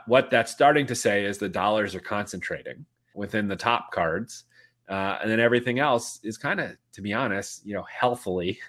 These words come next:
<laughs> going back to where it should. You know, I, I realized personally that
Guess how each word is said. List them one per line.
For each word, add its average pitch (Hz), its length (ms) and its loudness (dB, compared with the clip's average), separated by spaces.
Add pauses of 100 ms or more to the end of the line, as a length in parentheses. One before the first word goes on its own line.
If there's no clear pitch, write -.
(120)
<laughs> - 580 -14
going 113 280 2
back 113 260 0
to 110 80 -14
where 127 180 4
it 123 140 0
should. - 300 -6 (180)
You 101 80 -4
know, 101 80 0
I, 107 200 0 (100)
I 110 100 4
realized 110 880 4 (540)
personally 104 680 2
that 92 420 -2